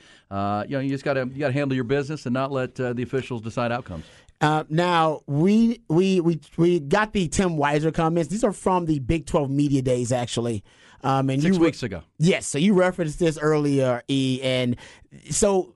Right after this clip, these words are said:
Speaker 2: behind the scenes, these are now things that are being saying, said now in the public stratosphere, but they're saying the quiet part out loud.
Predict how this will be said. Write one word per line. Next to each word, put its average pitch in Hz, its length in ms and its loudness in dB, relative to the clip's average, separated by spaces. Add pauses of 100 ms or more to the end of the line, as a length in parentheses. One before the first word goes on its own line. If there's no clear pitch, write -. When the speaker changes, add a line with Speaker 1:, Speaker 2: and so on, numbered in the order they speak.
Speaker 2:
behind 233 500 2
the 240 80 2
scenes, 240 500 2
these 220 340 2
are 220 140 4
now 196 640 2
things 196 320 2
that 185 140 2
are 180 40 2
being 175 200 0
saying, 175 520 0
said 175 460 2
now 170 280 2
in 165 200 0
the 151 100 2
public 170 400 0
stratosphere, 165 540 2
but 151 200 0 (380)
they're 202 200 2
saying 196 240 0
the 156 80 0
quiet 175 360 0
part 170 220 2
out 156 160 2
loud. 160 320 2